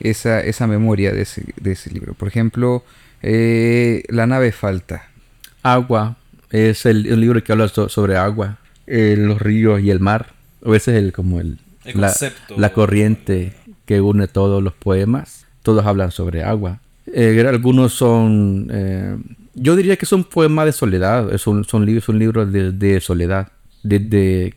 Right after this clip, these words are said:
Speaker 2: que entrada un niño solitario y, y cierra con un adulto solitario. Y habla sobre esa perspectiva de ver las cosas, desde el vacío, de-, desde lo que pensás que está, pero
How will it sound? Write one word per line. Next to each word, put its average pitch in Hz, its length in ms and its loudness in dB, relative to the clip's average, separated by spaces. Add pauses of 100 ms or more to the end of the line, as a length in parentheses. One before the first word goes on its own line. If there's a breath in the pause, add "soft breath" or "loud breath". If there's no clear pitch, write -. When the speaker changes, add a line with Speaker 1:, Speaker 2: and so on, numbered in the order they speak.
Speaker 2:
que 92 220 0
entrada 110 500 2
un 98 80 2
niño 101 180 4
solitario 104 640 0
y, 92 160 -2
y 92 40 -2
cierra 98 500 0 (300)
con 104 180 0
un 101 80 2
adulto 95 300 -2
solitario. 92 520 -4 (380)
Y 107 160 2
habla 104 160 4
sobre 101 220 2
esa 92 320 -4 (360)
perspectiva 98 720 -2 (400)
de 101 100 0
ver 98 120 0
las 87 160 -2
cosas, 110 360 0
desde 92 240 -2
el 92 100 2
vacío, 95 540 0
de-, 90 120 -2
desde 90 360 -2
lo 87 300 -2
que 85 300 -8 (320 soft breath)
pensás 107 400 0
que 120 80 0
está, 131 260 0
pero 101 180 2